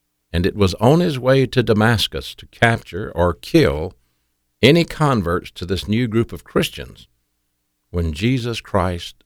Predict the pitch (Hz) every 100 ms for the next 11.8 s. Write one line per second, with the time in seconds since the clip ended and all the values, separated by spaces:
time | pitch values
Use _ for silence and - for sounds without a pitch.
0 | - 80 - 87 76 69 69 73 - _
1 | _ _ _ _ _ _ _ _ _ _
2 | _ _ - 101 110 - 135 143 131 131
3 | - 143 143 143 135 127 - 127 120 113
4 | 113 104 101 98 110 104 90 95 107 101
5 | - - - _ _ _ _ _ _ _
6 | _ - 87 80 - 117 113 110 98 -
7 | 113 110 110 95 82 65 - _ _ _
8 | _ _ _ _ _ _ 90 92 92 92
9 | - 127 135 131 104 87 95 117 113 117
10 | - 90 107 113 82 104 117 120 - -
11 | 87 - - 143 165 131 80 -